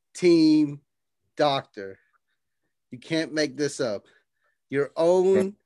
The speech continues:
team doctor injures you and could possibly have caused you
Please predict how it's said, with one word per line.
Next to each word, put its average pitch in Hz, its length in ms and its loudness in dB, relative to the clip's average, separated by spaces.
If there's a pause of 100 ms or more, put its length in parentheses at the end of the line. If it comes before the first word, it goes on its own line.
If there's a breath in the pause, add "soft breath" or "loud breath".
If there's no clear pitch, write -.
(100)
team 160 520 0
doctor 135 680 -2 (560)
injures 147 480 0
you 127 340 -6 (400)
and 170 160 -4
could 220 240 2
possibly 156 840 -2 (500)
have 170 240 -2
caused 196 460 4
you 147 340 -8